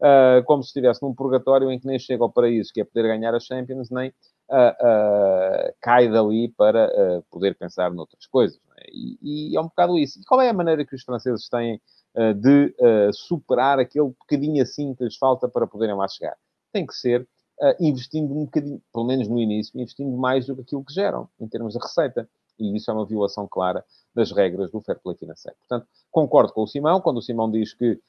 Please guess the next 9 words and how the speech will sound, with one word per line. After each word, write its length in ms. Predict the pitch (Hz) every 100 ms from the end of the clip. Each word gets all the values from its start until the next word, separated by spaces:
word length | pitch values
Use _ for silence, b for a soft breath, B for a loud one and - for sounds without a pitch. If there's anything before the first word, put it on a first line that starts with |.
| _ -
o 80 |
fair 160 | 104 110
play 200 | 110 110
financeiro 420 | 110 107 - 107
impede 420 | 107 95 123 107
os 80 | 101
pequenos 320 | - 104 98
de 80 | -
crescer. 440 | 117 - 156 160